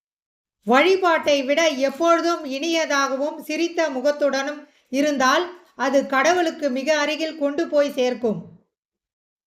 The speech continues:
உங்களிடம் அறி ஒளி இருந்தால் அந்த தீபத்திலிருந்து மற்றவர்கள் மெழுகுவர்த்திகளை ஏற்றிக் கொள்ளட்டும். இறைவன் நமக்கு செல்வத்தை கொடுக்கவில்லையே என்று கவலைப்படாதே.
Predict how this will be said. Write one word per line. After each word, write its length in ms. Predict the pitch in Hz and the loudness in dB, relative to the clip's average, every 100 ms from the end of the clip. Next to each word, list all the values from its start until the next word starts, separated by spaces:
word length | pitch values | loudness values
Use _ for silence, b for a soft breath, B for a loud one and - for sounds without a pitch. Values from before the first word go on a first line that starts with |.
| _ - | _ -2
உங்களிடம் 840 | 277 285 294 277 294 349 294 214 | 0 2 4 4 4 2 0 -4
அறி 260 | 269 359 | 0 0
ஒளி 340 | 339 302 311 311 | 2 2 2 0
இருந்தால் 640 | 285 277 262 294 381 - _ _ | 0 0 0 0 0 -6 _ _
அந்த 380 | 240 277 277 262 | -6 -2 0 0
தீபத்திலிருந்து 880 | 214 370 370 349 294 285 277 285 381 | 0 2 2 0 0 2 0 -2 -4
மற்றவர்கள் 640 | 269 - 277 262 254 247 | -4 -2 -2 -2 0 0
மெழுகுவர்த்திகளை 840 | 240 302 339 320 294 277 262 277 294 | 0 0 2 0 0 0 0 0 2
ஏற்றிக் 420 | 277 285 294 285 | 0 0 -2 -2
கொள்ளட்டும். 480 | 254 262 208 226 165 - _ _ _ _ _ _ _ - | 0 0 -2 -4 -6 -12 _ _ _ _ _ _ _ 0
இறைவன் 600 | 269 339 370 302 330 311 | 4 4 4 2 -2 -4
நமக்கு 480 | 262 277 - 277 | -4 -4 -4 -4
செல்வத்தை 580 | 254 285 320 349 349 294 | 0 0 2 2 2 0
கொடுக்கவில்லையே 1080 | - 285 339 339 294 277 285 277 302 330 302 | 2 2 2 2 2 2 0 2 4 4 2
என்று 300 | 277 269 320 | -2 -2 -6
கவலைப்படாதே. 1080 | 311 269 302 330 285 262 247 240 220 - | -2 -2 0 0 0 0 0 0 -2 -6